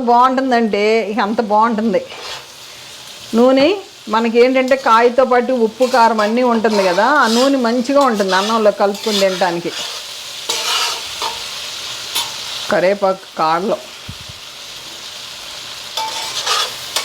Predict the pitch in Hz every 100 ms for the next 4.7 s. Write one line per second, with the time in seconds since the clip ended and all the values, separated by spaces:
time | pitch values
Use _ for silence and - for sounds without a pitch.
0 | - - 190 185 185 185 208 208 190 190
1 | 180 190 190 190 185 170 170 180 175 196
2 | 180 - - - - - - - - -
3 | - - - - - - - - - -
4 | - - 180 175 185 190